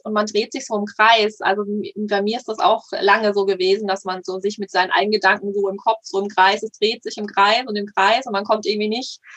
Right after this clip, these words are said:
jetzt endlich mal zu der Entscheidung, okay, ich mach's jetzt und ich mach's jetzt so. Und, ähm,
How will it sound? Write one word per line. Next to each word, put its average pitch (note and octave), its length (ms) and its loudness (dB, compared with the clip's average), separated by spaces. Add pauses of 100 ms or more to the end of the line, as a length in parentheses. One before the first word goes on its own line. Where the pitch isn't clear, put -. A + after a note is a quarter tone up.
(320)
jetzt G#3+ 200 -2
endlich G#3+ 300 -2
mal A3+ 380 6
zu B3+ 100 -8
der G3 120 0
Entscheidung, A3+ 520 0
okay, A#3 340 -4
ich C4 100 -10
mach's A3 260 0
jetzt C4 260 2
und G3 80 -4
ich A3 80 -4
mach's G#3+ 220 -2
jetzt G3 180 -4
so. A3 140 0
Und, A3 540 0 (140)
ähm, G#3 380 -2